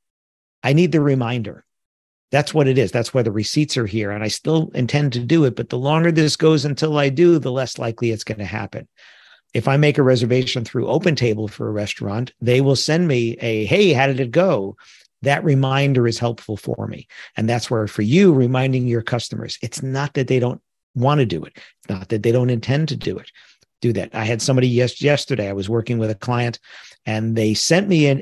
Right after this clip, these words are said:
an email that said, "Here's a new testimonial for you." And I went back and thanked them and said, "Could you do me a favor? Could you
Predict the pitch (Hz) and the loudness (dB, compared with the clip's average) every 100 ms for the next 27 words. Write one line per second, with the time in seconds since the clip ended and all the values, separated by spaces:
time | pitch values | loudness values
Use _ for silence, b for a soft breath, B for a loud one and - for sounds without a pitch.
0 | 135 123 165 196 135 117 120 - 123 110 | -2 2 4 4 2 0 -4 -4 -4 -2
1 | 131 131 127 123 117 120 - 113 117 120 | -2 0 0 -2 -2 -4 -4 -4 -2 -2
2 | 104 95 - 95 101 B B B - 104 | -4 -6 -4 -4 -4 B B B -8 -2
3 | 117 117 117 107 104 - 92 147 160 151 | 0 2 2 0 -6 -8 -6 -2 0 0
4 | 123 117 104 - 127 107 - 160 143 127 | -2 -2 -4 -2 -2 -2 0 0 0 0
5 | 117 107 95 139 151 - - _ _ _ | -2 -4 -4 -4 -4 -6 -14 _ _ _
6 | _ _ b b - 117 113 | _ _ b b -2 0 0